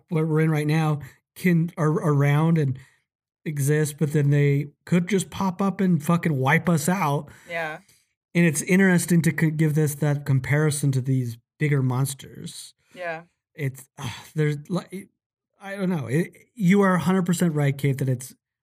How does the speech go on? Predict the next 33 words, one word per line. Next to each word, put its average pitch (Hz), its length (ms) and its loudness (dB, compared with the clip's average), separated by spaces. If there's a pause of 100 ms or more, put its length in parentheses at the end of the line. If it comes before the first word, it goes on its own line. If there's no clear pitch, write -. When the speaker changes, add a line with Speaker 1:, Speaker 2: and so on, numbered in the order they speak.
(120)
Speaker 1:
weird 147 440 2
timing 135 380 0
for 123 180 -4
us 117 140 -6
to - 80 -12
be 120 120 -4
reading 110 260 -4
this 127 200 -12
<laughs> - 0 -
right 170 220 0
now. - 400 -8
Speaker 2:
Yeah. 170 380 0 (760)
It's - 100 -18
like, 165 120 -6
"Oh, 160 140 2
shit." 147 540 -8 (220)
Speaker 1:
<laughs> - 160 -12 (100)
Speaker 2:
It - 100 4
just 320 220 2
is 277 160 2
a 240 80 8
bummer 214 420 6
to, 196 80 6
like, 180 300 6
see 220 280 2
a, 170 260 4
an 202 120 2
apocalyptic 190 880 0
landscape 170 720 -4
and 160 140 -10
be 160 100 -6
like, 151 300 -10
"Oh, 156 240 -8